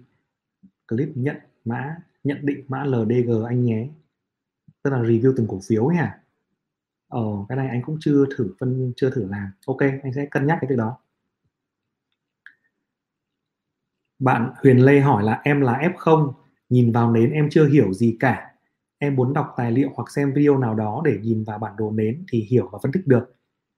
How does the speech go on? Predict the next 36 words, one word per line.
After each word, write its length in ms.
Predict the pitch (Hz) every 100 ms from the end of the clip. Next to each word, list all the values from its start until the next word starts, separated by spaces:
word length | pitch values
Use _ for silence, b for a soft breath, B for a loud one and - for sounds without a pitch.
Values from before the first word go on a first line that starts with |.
| _
Em 140 | 143
nên 100 | 139
đọc 100 | 135 127
ở 60 |
đâu 140 | 117 131
được 100 | 120
ạ? 220 | 123 -
Mong 120 | 123
anh 100 | 131 127
phân 80 | 135
tích 100 | 160
thêm. 240 | - 147 123 _ _ _ _ _ _
Huyền 260 | 143 131 127
Lê 260 | 147 156 151
lên 320 | 151 156 147
trên 140 | 156 147
fanpage 520 | - 151 143 208 196
của 80 | 113
anh 140 | 135
ấy, 120 | 170 196 147
đang 160 | 143 139
có 180 | 123 123
cái 100 | 139
tặng 140 | 139 -
cái 80 | 131
tài 140 | 139 120
liệu 140 | 147 117
biểu 100 | 107
đồ 160 | 110
hình 140 | 117 117
nến 200 | 117 185
này. 140 | 196 - _ _ _ _ _ _ _ _ -
Thứ 80 |
nhất 140 | 131 196
là 200 | 147 -
tặng 180 | 147 -